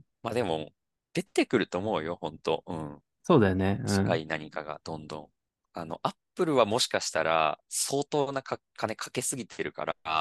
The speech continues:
Speaker 1: まあ、今回の売れ行き次第で、なんか撤退したりみたいな判断も全然あ-、あり得るとは思うけど、
Speaker 2: うん。
Speaker 1: でも、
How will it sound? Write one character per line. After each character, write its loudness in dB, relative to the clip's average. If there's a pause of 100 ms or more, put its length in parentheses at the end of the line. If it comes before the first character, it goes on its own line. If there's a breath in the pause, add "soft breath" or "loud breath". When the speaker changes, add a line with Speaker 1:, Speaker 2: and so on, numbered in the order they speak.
(480 loud breath)
Speaker 1:
ま -4
あ、 -16
今 0
回 2
の -6
売 -2
れ 2
行 -4
き -10
次 -2
第 2
で、 -4 (120)
な -10
ん -16
か -20
撤 -16 (140)
退 0
し -8
た 2
り 0
み -10
た -8
い -8
な -14
判 -8
断 -8
も -18
全 -10
然 -4 (400 soft breath)
あ-、 0
あ -6
り -6
得 0
る -4
と -6
は -2
思 -6
う -10
け -12
ど、 -4 (580 loud breath)
Speaker 2:
う 8
ん。 8 (260)
Speaker 1:
で 0
も、 -8